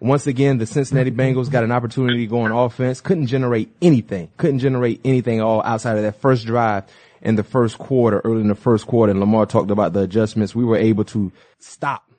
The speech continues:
the Cincinnati Bengals offense with ease. Eight of ten Cincinnati plays in the third quarter were passes. Cedric Benson had eleven touches in the first half.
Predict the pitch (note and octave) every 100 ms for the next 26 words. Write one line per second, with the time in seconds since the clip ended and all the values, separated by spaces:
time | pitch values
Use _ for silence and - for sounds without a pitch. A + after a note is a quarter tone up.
0 | _ - A2 C3+ A#2+ B2 A#2+ G#2+ A2+ A2
1 | F#2+ G#2+ A2 G2+ G#2+ - F2+ A#2+ A#2+ A2
2 | - _ _ - C#3 C#3+ A#2+ - C#3 B2
3 | C3+ B2+ C3 A#2+ - C3 B2 A2+ A2 B2
4 | A#2 B2 A#2+ G#2+ - B2 A#2 A2 A2+ -
5 | B2+ A#2 G#2 B2 B2 A2 G#2+ G2 A#2 A2+
6 | A2 B2+ A2 G2 A2+ G#2 - C#3+ B2+ A#2
7 | G#2+ G2+